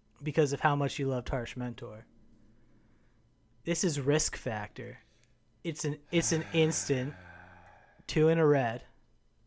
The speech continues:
Speaker 1: It's what we like to call a Punisher card. Your opponent gets to make a choice. They can either take four damage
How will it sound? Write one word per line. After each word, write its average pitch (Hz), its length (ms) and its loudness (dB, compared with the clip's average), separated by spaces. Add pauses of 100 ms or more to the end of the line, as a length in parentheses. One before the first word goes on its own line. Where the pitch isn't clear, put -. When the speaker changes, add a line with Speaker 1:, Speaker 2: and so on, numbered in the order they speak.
(1000)
Speaker 1:
It's - 100 -10
what 214 60 2
we 196 80 6
like 196 140 4
to 185 40 -2
call 165 220 6
a 127 60 2
Punisher 135 640 -4
card. - 280 -12 (1400)
Your 147 160 2
opponent 180 460 2
gets 160 220 2
to 160 60 -4
make 135 180 -4
a 120 40 -10
choice. 127 580 -10 (240)
They 160 160 0
can 160 240 -4
either 143 480 2 (880)
take 160 240 2
four 160 240 10
damage 135 680 0